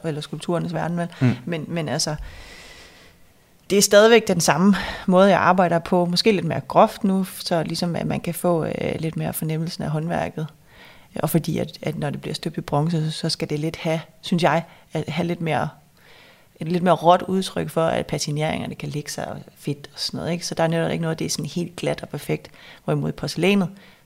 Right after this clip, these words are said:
Speaker 1: der er det vigtigt for mig, at det står knivskarpt, fordi det er jo, altså, det passer inden for den tradition.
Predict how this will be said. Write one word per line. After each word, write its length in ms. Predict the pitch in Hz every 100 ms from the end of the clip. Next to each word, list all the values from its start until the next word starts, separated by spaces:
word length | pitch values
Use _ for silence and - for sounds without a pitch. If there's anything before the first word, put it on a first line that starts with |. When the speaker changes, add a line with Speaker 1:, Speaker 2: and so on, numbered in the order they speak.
| -
Speaker 1:
der 60 |
er 60 | 170
det 140 | 165
vigtigt 280 | 170 170 165
for 100 | -
mig, 180 | 160 -
at 80 | -
det 100 | 147
står 400 | - - - - _ -
knivskarpt, 960 | - 185 202 208 - - - - - - _ -
fordi 240 | - 143 147
det 260 | 139 156
er 60 | 143
jo, 160 | 160 143 -
altså, 220 | 147 -
det 180 | - 185
passer 280 | 185 165 180
inden 220 | 165 170
for 100 | -
den 220 | - 160
tradition. 500 | - - - - -